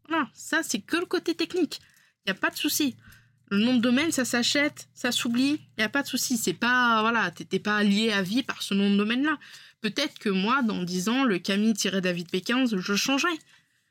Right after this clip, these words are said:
Peut-être qu'à la place, je m'appellerai Aragon, je ne sais pas. Mais en tout cas, c'est pas très grave, parce que, à la limite, tu fais une redirection, ça dure, euh, trente secondes de clic sur, de, au de Switch et, et Ionos,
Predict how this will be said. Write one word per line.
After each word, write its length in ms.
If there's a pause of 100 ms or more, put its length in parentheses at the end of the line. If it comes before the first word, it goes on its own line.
(180)
Peut-être 260
qu'à 100
la 120
place, 200
je 40
m'appellerai 400
Aragon, 560 (140)
je 120
ne 60
sais 120
pas. 120 (500)
Mais 300
en 80
tout 140
cas, 160
c'est 160
pas 160
très 160
grave, 340
parce 220
que, 240 (240)
à 100
la 100
limite, 540 (340)
tu 120
fais 160
une 80
redirection, 800
ça 180
dure, 320
euh, 280 (260)
trente 240
secondes 420
de 100
clic 320
sur, 400
de, 480 (380)
au 120
de 120
Switch 400
et, 200
et 240
Ionos, 600